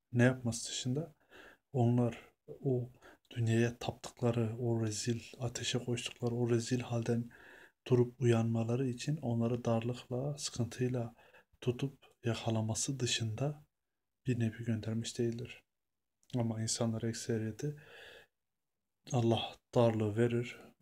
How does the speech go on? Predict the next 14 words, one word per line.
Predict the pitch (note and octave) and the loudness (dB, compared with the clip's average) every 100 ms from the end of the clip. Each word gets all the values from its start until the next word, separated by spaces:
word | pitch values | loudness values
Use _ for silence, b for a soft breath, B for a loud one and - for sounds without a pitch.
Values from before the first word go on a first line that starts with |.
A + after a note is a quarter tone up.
| - - - _ _ _ | -16 -16 -18 _ _ _
a-, | C#3+ C3 A#2+ - C3 C3 | 0 0 0 -4 2 2
az | - - | 2 0
ferahlığı | A#2+ A2 G#2+ A#2+ | 0 0 2 0
gördüğünde | A#2+ A2+ - A#2+ B2+ | 0 -2 -2 -2 -2
"Tamam." | - A#2+ A#2 A2+ - | -2 -4 -2 -6 -10
der, | A#2+ - - | -12 -12 -6
"Benden | A#2+ A2 A2 | -4 -2 -4
gitti | - - B2 | -6 -4 -2
bu." | A#2 A#2 | 0 0
der, | C3+ - _ b b - | 0 -4 _ b b -8
gaflete | A2 - A#2 A2 | -6 -4 -4 -4
düşer. | G#2+ - A#2+ A#2 _ _ B B B B B B B | -6 -8 -8 -8 _ _ B B B B B B B
İnşallah | C3+ B2+ - A2 G#2 G2 | 0 2 4 2 0 -4
ki, | - C3+ C3+ | -4 -4 -4